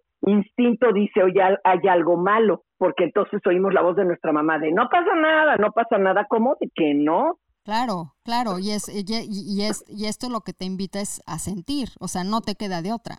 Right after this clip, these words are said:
Speaker 2: más que sentir.
Speaker 1: Sí, híjole, y es un pequeño arriesgue y es parte también, yo creo, de lo que le da esa sensación de peligro en una vida donde creemos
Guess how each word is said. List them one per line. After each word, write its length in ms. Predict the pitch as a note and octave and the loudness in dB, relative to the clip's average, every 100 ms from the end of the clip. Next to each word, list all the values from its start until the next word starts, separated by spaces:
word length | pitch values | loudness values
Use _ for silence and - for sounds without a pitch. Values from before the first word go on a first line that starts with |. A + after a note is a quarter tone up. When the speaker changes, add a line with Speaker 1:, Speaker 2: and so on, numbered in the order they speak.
| - | -12
Speaker 2:
más 240 | E3 D#3 | -12 -10
que 100 | E3 | -12
sentir. 420 | - E3 G#3 F#3+ - - - | -12 -10 -8 -8 -10 -6 0
Speaker 1:
Sí, 160 | C4+ C4+ C4 - - _ - - | 2 2 0 -10 -20 _ -8 0
híjole, 560 | C4 B3+ A#3+ G#3+ G3+ - _ _ | 0 2 4 2 0 -6 _ _
y 160 | A3+ B3 | 2 4
es 100 | C4+ D4+ | 2 0
un 80 | |
pequeño 380 | D4 C4 C4 C4 | -2 0 2 4
arriesgue 440 | B3 A#3 A#3 G3 A#3+ | 2 4 2 4 2
y 80 | A3+ | 2
es 100 | - | 0
parte 320 | G#3+ G#3+ A3+ - | -2 0 -2 2
también, 320 | F#3+ G3+ A3 | 2 4 2
yo 140 | E3+ | 0
creo, 240 | - A3 G3+ | 2 2 4
de 80 | F#3 | 4
lo 160 | E3+ - | 2 2
que 120 | E3 | 2
le 180 | D#3+ D#3+ | 2 2
da 380 | F#3+ G3+ A3+ - _ _ _ _ _ _ _ _ _ _ | 4 2 0 -8 _ _ _ _ _ _ _ _ _ _
esa 300 | G3+ G3+ A#3+ - | -2 2 0 2
sensación 720 | F#3+ E3+ F#3 E3 A3 G3+ G3 | 0 2 0 0 2 2 4
de 100 | G#3+ A3 | 0 2
peligro 760 | F3+ F3 F#3+ F#3 G3+ G3+ A3 - - _ _ _ _ _ _ _ _ | 4 4 2 0 2 2 2 -2 -8 _ _ _ _ _ _ _ _
en 180 | F3 F3+ | -2 2
una 220 | G3 G#3+ | 2 2
vida 340 | F#3 F#3 G3+ F#3+ | 2 0 2 2
donde 640 | E3+ E3 D3+ D#3+ E3 D#3 - - - _ _ _ _ _ | 0 0 2 2 2 -4 -4 -6 -6 _ _ _ _ _
creemos 460 | G#3+ G#3 G#3 G#3+ | 2 4 4 2